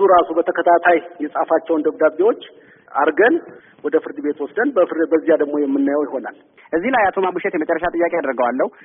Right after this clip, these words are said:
Speaker 2: ቦርዱ ለምን ታዛቢ እንዳላከ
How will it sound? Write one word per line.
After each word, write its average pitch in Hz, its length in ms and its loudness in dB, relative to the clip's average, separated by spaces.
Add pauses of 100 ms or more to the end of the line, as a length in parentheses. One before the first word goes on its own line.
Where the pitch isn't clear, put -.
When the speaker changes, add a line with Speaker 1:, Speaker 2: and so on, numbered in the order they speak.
(200)
Speaker 2:
ቦርዱ 165 340 0 (280)
ለምን 165 300 2
ታዛቢ 139 520 -2
እንዳላከ 123 680 -2